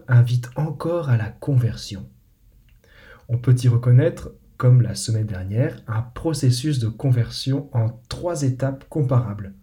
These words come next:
en changeant juste le décor. Le Seigneur nous y enseigne un chemin de transformation intérieure, avec une dimension plus factuelle, plus concrète.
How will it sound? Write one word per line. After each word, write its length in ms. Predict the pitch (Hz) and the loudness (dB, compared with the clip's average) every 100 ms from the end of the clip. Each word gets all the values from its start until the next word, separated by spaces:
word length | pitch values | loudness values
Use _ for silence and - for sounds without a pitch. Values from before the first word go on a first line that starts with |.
| _ _ _ - | _ _ _ -4
en 80 | |
changeant 400 | 117 117 107 95 | -2 -2 -4 -6
juste 260 | 95 147 - | -8 -6 -4
le 60 | 117 | -4
décor. 480 | 110 - - - _ _ _ _ _ _ _ _ _ _ - - - | -4 -8 -14 -18 _ _ _ _ _ _ _ _ _ _ -20 -20 -2
Le 80 | 139 | 2
Seigneur 340 | 131 165 202 | 2 2 2
nous 220 | 180 147 147 | 2 2 2
y 40 | |
enseigne 440 | 139 131 180 180 - | 0 -2 -4 -6 0
un 160 | 131 | 2
chemin 420 | 123 - 147 165 147 | 4 2 -2 -2 0
de 200 | 120 117 | 0 0
transformation 1000 | 117 - 165 - 165 151 131 120 156 | -2 -10 -10 -8 -4 0 0 0 0
intérieure, 640 | 123 - 98 98 113 156 - _ _ - - | -2 -2 -8 -6 -4 -4 -10 _ _ -20 -4
avec 340 | 117 123 120 117 | 0 2 2 2
une 120 | 107 | 2
dimension 580 | 113 110 110 - 135 123 | 0 0 -2 -2 0 0
plus 220 | - 104 | -4 -12
factuelle, 840 | - 123 - - 107 95 113 127 | -4 -2 -2 -6 -8 -4 0 -2
plus 220 | - 110 | -2 -10
concrète. 760 | - - 120 - 95 - - | -12 0 0 0 -6 -14 -20